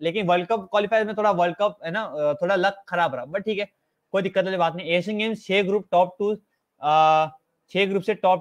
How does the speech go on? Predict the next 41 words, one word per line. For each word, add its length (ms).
two 140
from 100
six 60
group 300
and 380
best 320
four, 240
three 180
teams 160
qualify 420
for 120
the 120
round। 180
ओके, 280
तो 100
मेरे 120
को 60
एक 180
कुछ 160
मिला 200
है, 80
रुक 120
जाओ, 180
मैं 120
देख 140
लेता 180
हूँ। 140
अ, 320
यहाँ 120
पर 260
विकिपीडिया 440
पे 100
मिला 220
है 240
और 140
ग्रुप्स 280
के 100
साथ 200
ही 100
मिला 180
है, 100